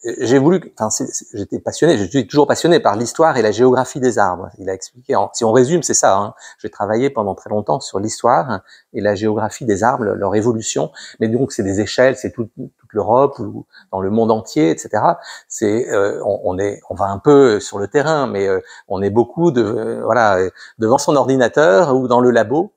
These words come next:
d'accord ? Et après avoir été huit ans directeur d'unité,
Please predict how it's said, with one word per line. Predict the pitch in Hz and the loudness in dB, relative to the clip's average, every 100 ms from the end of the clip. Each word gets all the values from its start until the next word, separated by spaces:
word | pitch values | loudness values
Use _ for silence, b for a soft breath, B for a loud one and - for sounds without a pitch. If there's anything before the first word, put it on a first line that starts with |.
| - | -20
d'accord ? | 95 135 151 98 - b b | -14 -10 -8 -10 -14 b b
Et | 107 107 | -4 -2
après | 123 - - | -2 -2 0
avoir | 135 113 110 | 2 2 -2
été | - 110 104 | -2 0 0
huit | 107 107 135 - | -2 -4 -4 0
ans | 139 110 | 2 2
directeur | 98 113 113 - 110 | 2 0 0 -2 -4
d'unité, | 104 104 101 151 170 | -4 -6 -2 -2 -2